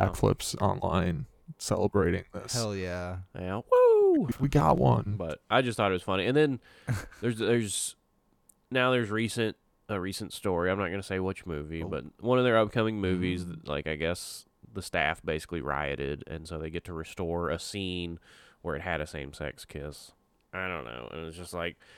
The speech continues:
Speaker 3: eh,
Speaker 1: This is
Speaker 3: it's
Speaker 1: Pixar,
Speaker 2: Really
Speaker 1: who's,
Speaker 2: fighting for
Speaker 1: uh,
Speaker 2: that two-second, yeah.
Speaker 1: getting
Speaker 3: Yeah.
Speaker 1: up in arms about their animation.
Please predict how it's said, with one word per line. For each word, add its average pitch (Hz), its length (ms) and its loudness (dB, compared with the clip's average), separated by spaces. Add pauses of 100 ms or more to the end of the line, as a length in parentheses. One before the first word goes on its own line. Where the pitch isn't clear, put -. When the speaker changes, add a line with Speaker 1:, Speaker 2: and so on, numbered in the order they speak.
(640)
Speaker 3:
eh, - 100 -10 (340)
Speaker 1:
This 123 180 6
is 117 80 2
Speaker 3:
it's - 280 2
Speaker 1:
Pixar, 113 300 2
Speaker 2:
Really - 140 2
Speaker 1:
who's, - 260 2
Speaker 2:
fighting 123 320 4
for - 100 2
Speaker 1:
uh, - 60 4
Speaker 2:
that 117 240 2
two-second, 120 600 -2 (440)
yeah. 104 340 -6 (680)
Speaker 1:
getting - 140 -4 (160)
Speaker 3:
Yeah. 98 160 0
Speaker 1:
up - 160 -6
in - 140 0
arms - 540 -10
about - 180 -6 (240)
their - 260 0
animation. - 460 -4